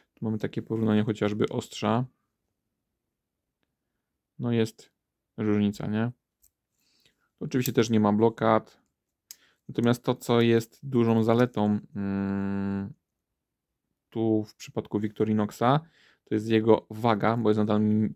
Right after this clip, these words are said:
lżejszy i nożyczki, które są precyzyjniejsze.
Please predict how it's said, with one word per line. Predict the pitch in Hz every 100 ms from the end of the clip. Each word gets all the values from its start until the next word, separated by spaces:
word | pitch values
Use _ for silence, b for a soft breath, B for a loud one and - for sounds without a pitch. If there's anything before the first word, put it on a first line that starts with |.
| -
lżejszy | 113 110 110 110 107 127 143 - _ -
i | 107 110 110 110 107 107
nożyczki, | 110 110 110 - -
które | - 104 107 104 _ _
są | - 110 110 - _ _ _ _ _ _ _ _ _ _ _ _ _ _ _ _ _
precyzyjniejsze. | 135 135 123 123 123 117 98 - -